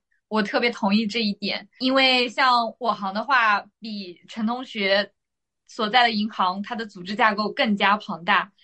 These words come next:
它从上到下的组织更加复杂。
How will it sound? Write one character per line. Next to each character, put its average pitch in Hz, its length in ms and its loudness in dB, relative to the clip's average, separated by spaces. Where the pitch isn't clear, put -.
它 262 240 -2
从 202 380 -4
上 240 360 0
到 240 260 2
下 220 260 -6
的 190 400 -6
组 180 220 -18
织 208 280 -8
更 233 200 6
加 196 180 4
复 190 160 -10
杂。 180 300 -2